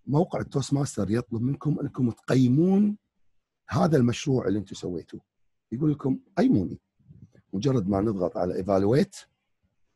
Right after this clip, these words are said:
أنا هني قاعد أقيم المادة اللي أخذتها، أقيم، آه، آه، آه، شنو استفدت منها. فمجرد ما أضغط على الايفالويت راح يطلع لي كونتينيو،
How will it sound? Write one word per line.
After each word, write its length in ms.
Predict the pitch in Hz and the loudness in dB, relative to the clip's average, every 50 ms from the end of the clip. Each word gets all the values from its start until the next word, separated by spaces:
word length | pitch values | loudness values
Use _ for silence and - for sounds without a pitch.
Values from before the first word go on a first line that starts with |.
| _ - | _ -4
أنا 180 | 110 127 127 113 | -2 0 0 2
هني 100 | 143 131 | 0 2
قاعد 260 | 123 110 95 107 113 | 2 0 0 2 0
أقيم 640 | 107 - - 143 175 175 160 170 185 190 202 196 - _ _ _ _ _ _ _ _ _ _ 113 | 0 2 4 4 4 6 6 6 6 4 4 0 -4 _ _ _ _ _ _ _ _ _ _ 2
المادة 440 | 117 113 117 151 185 190 151 139 123 | 4 6 6 6 6 6 4 4 4
اللي 120 | 107 104 | 4 4
أخذتها، 440 | 95 - - - - - - - - _ _ _ _ _ _ _ _ _ _ _ _ _ _ - | 2 2 -2 -4 -4 -8 -18 -20 -20 _ _ _ _ _ _ _ _ _ _ _ _ _ _ -8
أقيم، 580 | 95 92 - 113 135 147 151 160 160 156 180 - - _ _ _ _ _ _ _ _ _ _ 92 | -8 -2 2 4 4 6 6 6 6 4 2 -2 -8 _ _ _ _ _ _ _ _ _ _ -6
آه، 40 | |
آه، 320 | 95 87 - - - - - | -4 -4 -6 -8 -12 -10 -10
آه، 500 | 101 - - 110 104 92 - - - - - - - _ _ _ - | -10 -8 -8 -8 -8 -8 -8 -10 -12 -12 -14 -16 -18 _ _ _ -16
شنو 300 | - - - 185 190 190 | -14 -4 2 4 4 4
استفدت 480 | 156 - - 147 - 160 143 - - | 2 2 -2 0 0 0 0 2 2
منها. 320 | 127 123 98 - - - _ _ _ _ _ _ _ _ _ _ _ _ _ _ _ - - _ _ _ _ _ _ _ _ - _ - - _ _ _ _ | 2 2 2 0 -4 -12 _ _ _ _ _ _ _ _ _ _ _ _ _ _ _ -20 -20 _ _ _ _ _ _ _ _ -20 _ -20 -20 _ _ _ _
فمجرد 400 | 120 131 143 139 180 180 - 135 | 2 2 4 4 4 2 4 4
ما 160 | 127 120 127 | 4 4 4
أضغط 280 | 127 120 107 107 - - | 2 0 0 -2 -2 -2
على 80 | - | -2
الايفالويت 640 | 98 - 110 110 110 107 113 120 135 160 170 - - - _ _ _ - | -2 -2 0 0 0 0 2 2 0 0 -2 -2 -8 -20 _ _ _ -10
راح 100 | 92 92 | -6 -6
يطلع 200 | 98 - - - | -6 -2 0 2
لي 120 | - 202 180 | 2 2 0
كونتينيو، 600 | - - 92 - - 156 151 160 160 160 147 | -2 -6 -8 -6 0 2 4 4 4 2 0